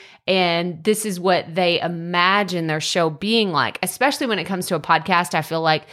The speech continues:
there's a lot of great examples out there. And they can say, "I want a podcast like this person," or, "I want one similar to this feel of this show." So I love the idea of using examples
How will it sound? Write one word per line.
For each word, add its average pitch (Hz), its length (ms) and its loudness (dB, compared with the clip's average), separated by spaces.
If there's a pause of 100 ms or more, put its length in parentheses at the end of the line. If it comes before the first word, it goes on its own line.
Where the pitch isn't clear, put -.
(140)
there's 190 180 0
a 190 40 2
lot 175 200 4
of 160 120 0
great 170 220 0
examples 165 720 -2
out 226 240 0
there. 262 400 0 (720)
And 190 320 2
they 185 100 4
can 190 160 -2
say, 185 280 0
"I 196 120 4
want 190 380 0 (240)
a 175 60 -8
podcast 175 600 0
like 160 500 0
this 170 300 -4
person," - 520 -8
or, 165 140 -2
"I 175 100 6
want 220 260 2
one 208 220 0
similar 190 560 2
to 180 300 -2
this 170 340 0
feel 170 580 2
of 156 260 -2
this 180 360 0
show." 101 680 0 (380)
So - 300 0
I 180 100 6
love 185 640 0
the 165 140 2
idea 143 380 0
of 160 120 -6
using 160 300 -2
examples 151 1000 -2